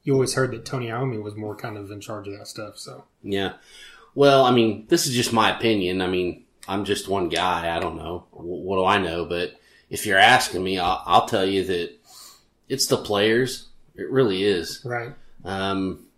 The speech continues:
Speaker 2: you know, it's Randy Rhoads. Um, it, you know, uh, so, you know, Bob Daisley, those kind of guys writing. And, I mean, it's just, uh,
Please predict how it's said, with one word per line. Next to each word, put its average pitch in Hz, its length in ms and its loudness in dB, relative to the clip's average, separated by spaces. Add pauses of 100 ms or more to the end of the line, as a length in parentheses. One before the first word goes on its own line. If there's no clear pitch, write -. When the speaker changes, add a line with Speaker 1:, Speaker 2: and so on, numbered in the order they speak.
(100)
Speaker 2:
you 87 160 -6
know, 95 120 -2
it's 92 180 -4
Randy 98 340 0
Rhoads. 107 600 0 (640)
Um, 78 460 -12 (640)
it, 82 360 -14
you 85 220 -8
know, 85 260 -10 (520)
uh, 73 440 -10 (1500)
so, 85 680 -8 (640)
you 101 140 -8
know, 87 100 -8
Bob 95 400 0
Daisley, 104 720 0 (1500)
those 104 240 0
kind 110 180 0
of 87 80 -2
guys 104 420 2
writing. 98 680 0
And, 87 200 -4
I 90 100 -4
mean, 104 180 0
it's 101 180 -6
just, - 400 -6
uh, 78 340 -6